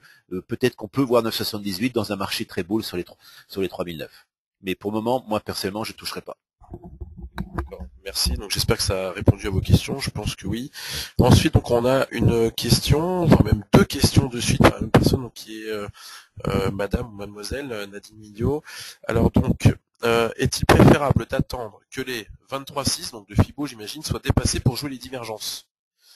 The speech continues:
Speaker 2: J'ai remarqué qu'elles sont souvent invalidées. Euh, y a-t-il des conditions en fait pour que les divergences fonctionnent ?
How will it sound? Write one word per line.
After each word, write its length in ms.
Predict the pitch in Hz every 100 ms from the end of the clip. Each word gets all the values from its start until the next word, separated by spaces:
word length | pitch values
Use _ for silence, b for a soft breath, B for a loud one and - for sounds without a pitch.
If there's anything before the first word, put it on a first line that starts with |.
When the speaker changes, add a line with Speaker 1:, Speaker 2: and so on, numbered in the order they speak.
| b _ -
Speaker 2:
J'ai 140 | -
remarqué 280 | 117 117 -
qu'elles 160 | 120
sont 180 | 110 143
souvent 420 | - - 135 151 -
invalidées. 560 | 123 123 117 - 160 _ _ _ B B B _
Euh, 100 | 104
y 100 | 113
a-t-il 220 | 123 - -
des 220 | 127 - _
conditions 520 | 175 190 - - 190
en 60 | 165
fait 160 | - -
pour 140 | 123
que 100 | -
les 80 | 110
divergences 680 | - 165 139 147 185 - _
fonctionnent ? 600 | - 175 - - 127